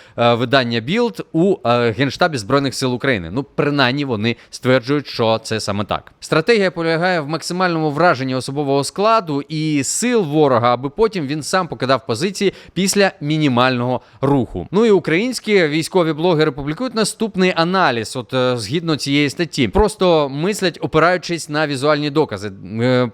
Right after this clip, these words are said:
показують мапу. На цій мапі зображені задокументовані російські втрати. Це червоні крапочки.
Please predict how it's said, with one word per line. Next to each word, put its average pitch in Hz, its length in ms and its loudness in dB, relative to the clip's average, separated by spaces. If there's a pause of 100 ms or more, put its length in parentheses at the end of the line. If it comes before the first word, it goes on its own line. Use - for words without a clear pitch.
показують 175 640 0
мапу. 143 460 0
На 147 120 2
цій 233 180 0
мапі 226 540 4
зображені 196 640 0
задокументовані 180 1200 2
російські 180 600 -2
втрати. 143 560 0
Це 190 280 -2
червоні 156 580 -2 (280)
крапочки. 139 680 -2